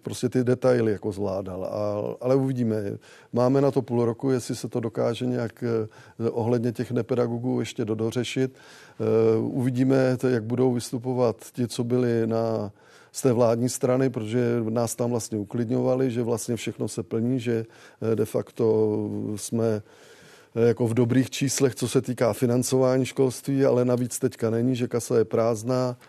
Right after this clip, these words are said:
Já jsem si to i napsal, že, eh, státní schodek je dvě stě devadesát miliard,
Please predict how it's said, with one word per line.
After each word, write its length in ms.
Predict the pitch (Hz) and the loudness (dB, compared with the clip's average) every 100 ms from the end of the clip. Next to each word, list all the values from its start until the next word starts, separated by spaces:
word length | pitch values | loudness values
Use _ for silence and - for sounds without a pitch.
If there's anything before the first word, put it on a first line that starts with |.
| _ _ | _ _
Já 60 | 113 | -2
jsem 120 | 117 | -2
si 100 | 104 | -2
to 100 | 123 | -2
i 100 | 120 | 0
napsal, 540 | 104 - - 131 127 120 | -2 -4 0 2 2 0
že, 380 | 110 120 117 113 - _ - | 0 0 -2 -4 -16 _ -4
eh, 120 | 113 | -4
státní 400 | - 123 117 123 | 0 0 0 -2
schodek 420 | - 131 127 - | -4 -2 -2 -2
je 60 | 123 | -2
dvě 140 | 113 | -2
stě 200 | 107 139 | -2 0
devadesát 520 | 131 135 120 135 131 | 2 2 0 0 0
miliard, 520 | 120 135 135 131 131 | 2 0 2 2 0